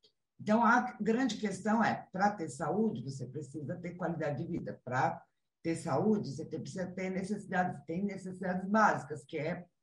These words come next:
viver, é, comer e ter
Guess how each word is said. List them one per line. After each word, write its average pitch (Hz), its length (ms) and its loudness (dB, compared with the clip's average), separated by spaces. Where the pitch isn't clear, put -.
viver, 160 960 2
é, - 200 -6
comer 202 760 4
e 170 180 -2
ter 147 400 0